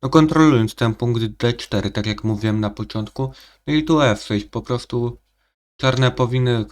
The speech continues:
roszować i grać przez F sześć, by uzyskać jakąś grę.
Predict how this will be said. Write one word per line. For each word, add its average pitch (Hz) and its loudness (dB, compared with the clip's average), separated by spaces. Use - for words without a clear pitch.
roszować 123 -2
i - -10
grać 117 -4
przez - -10
F 117 -2
sześć, 98 -6
by 101 -2
uzyskać 104 -6
jakąś 101 -8
grę. 98 -8